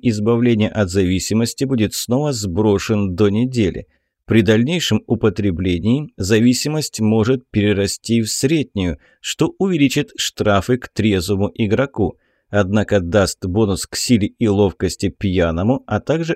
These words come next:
откроет доступ к ачивке "Пьяный мастер". Потеряно двадцать очков уважения в Вестгарде. Сейчас ваш статус "Чужак".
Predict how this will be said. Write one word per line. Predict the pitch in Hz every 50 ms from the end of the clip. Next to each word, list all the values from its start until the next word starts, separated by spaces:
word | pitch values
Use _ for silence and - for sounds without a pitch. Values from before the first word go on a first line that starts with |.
| - _
откроет | 127 123 - - 120 117 107 101 87 87 85
доступ | 82 120 113 101 - - - 95 - -
к | _ -
ачивке | 95 82 - - - 98 85 78 - _ - 131 143 - _ _
"Пьяный | - 113 107 98 110 107 98 98 101 101 104
мастер". | 110 123 139 113 87 - - - - - - - _ _ _ _ _ _ _ _ _ _ _ _ _
Потеряно | - 127 120 - 160 175 185 196 185 190 185
двадцать | 156 127 127 127 120 131 147 - - - 170 - - _
очков | - 120 120 - - - - 147 151 156 - _
уважения | - 143 139 123 120 110 92 107 113 110 107 107 107 107 107 107
в | 101
Вестгарде. | 95 101 110 113 107 - - - 104 107 139 147 113 90 87 82 - - - - _ _
Сейчас | _ - - 117 - - - 117 104 92 - -
ваш | - 101 98 87 - - -
статус | - - - - - - 113 113 117 - 139 131 120 - -
"Чужак". | _ - - 170 170 139 117 101 - - _ -